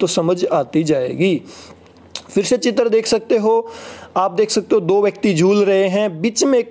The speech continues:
कुछ नुकीली चीज़ लगी हुई है, वो फलक्रम का काम यहाँ पे कर रही है। तो फोर्स और रेजिस्टेंस के बीच जो फलक्रम होता है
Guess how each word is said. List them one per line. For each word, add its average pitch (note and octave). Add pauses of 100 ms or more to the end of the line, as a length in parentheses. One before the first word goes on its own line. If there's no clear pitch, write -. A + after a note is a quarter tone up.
(100)
कुछ G#3+
नुकीली F#3+
चीज़ E3+
लगी E3
हुई G3
है, F#3+
वो G3+
फलक्रम D#3
का D3
काम C#3+
यहाँ C3+
पे G3+
कर F3
रही C#3
है। D#3
तो G3
फोर्स A3+
और F3+
रेजिस्टेंस G3
के D#3
बीच A3
जो D#3
फलक्रम F3+
होता D#3
है F#3